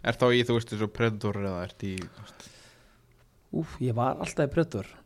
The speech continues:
Speaker 2: en áður fyrr, þegar ég voru úr leðri.
Speaker 1: Mm.
Speaker 2: Ég var erfitt með þetta plastæmi, sko, en ég, ég er svona, ég hoppa á milli Predator og Nemesis á tímabil. Nú er Nemesis hætt,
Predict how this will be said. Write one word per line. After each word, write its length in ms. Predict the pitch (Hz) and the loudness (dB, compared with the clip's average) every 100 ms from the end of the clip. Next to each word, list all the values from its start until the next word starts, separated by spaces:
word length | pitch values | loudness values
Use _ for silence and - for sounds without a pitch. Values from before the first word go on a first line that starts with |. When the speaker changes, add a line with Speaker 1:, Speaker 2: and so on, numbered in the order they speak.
| - | -6
Speaker 2:
en 80 | 123 | -2
áður 220 | 135 123 | 0 0
fyrr, 140 | 110 - | -4 -4
þegar 140 | 127 | -2
ég 80 | 123 | 0
voru 160 | 131 135 | 0 0
úr 80 | 135 | 2
leðri. 400 | 143 160 117 98 - _ _ _ - | 2 2 0 -4 -16 _ _ _ -4
Speaker 1:
Mm. 180 | 110 139 - _ _ - | -4 -4 -14 _ _ -8
Speaker 2:
Ég 160 | 117 | -4
var 80 | 117 | -2
erfitt 180 | 139 156 | -2 0
með 100 | 151 | -2
þetta 120 | 143 139 | -2 -4
plastæmi, 420 | 151 151 135 95 | -4 -4 -4 -6
sko, 220 | - 98 | -8 -8
en 100 | 95 | -6
ég, 480 | 104 117 123 120 117 - - - - | -4 -2 -2 -2 -4 -8 -18 -18 -12
ég 100 | 123 | -8
er 80 | 120 | -8
svona, 240 | 127 123 120 117 - _ _ _ - | -6 -6 -6 -8 -12 _ _ _ -14
ég 120 | - 117 | -6 -2
hoppa 240 | 139 - | -2 -2
á 80 | 135 | -2
milli 400 | 147 151 151 147 143 143 - - _ _ _ | -2 -2 0 0 2 -2 -6 -16 _ _ _
Predator 840 | - 143 139 139 - - 135 135 127 - - | -12 -4 -4 -4 -10 -4 -2 -2 -6 -18 -16
og 300 | 165 127 127 123 | -8 -6 -4 -4
Nemesis 640 | 135 151 156 151 156 139 | -2 0 0 -2 -4 -6
á 40 | 143 | -4
tímabil. 300 | 156 151 139 | -2 -2 -2
Nú 80 | 143 | -2
er 80 | 135 | -2
Nemesis 460 | 143 151 143 147 | -2 -4 -6 -10
hætt, 400 | - 147 139 - | -6 -6 -6 -12